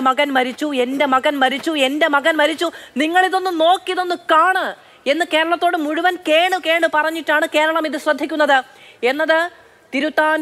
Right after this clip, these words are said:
കഴിയാത്തൊരു തെറ്റാണ്. ആർക്കും ആ ഗതികേട് വരരുത്. എന്നിരുന്നാൽ പോലും പോലീസിന് മുന്നിൽ ഒരു സംഭവമുണ്ട്, ഒരു പോസ്റ്റ്മോർട്ടം റിപ്പോർട്ടുണ്ട്.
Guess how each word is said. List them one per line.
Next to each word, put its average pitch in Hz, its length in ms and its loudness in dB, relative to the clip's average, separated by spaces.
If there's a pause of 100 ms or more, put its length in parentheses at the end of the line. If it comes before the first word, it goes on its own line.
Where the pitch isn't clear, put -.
കഴിയാത്തൊരു 294 560 0 (100)
തെറ്റാണ്. 277 340 0
ആർക്കും 277 400 2
ആ - 20 2 (140)
ഗതികേട് 269 500 2
വരരുത്. 240 400 0 (540)
എന്നിരുന്നാൽ 320 480 0
പോലും 320 240 -2 (120)
പോലീസിന് 370 520 0
മുന്നിൽ 339 240 -2 (460)
ഒരു 277 160 -2
സംഭവമുണ്ട്, 285 760 0 (140)
ഒരു 285 200 -2
പോസ്റ്റ്മോർട്ടം 320 580 -2
റിപ്പോർട്ടുണ്ട്. 285 480 0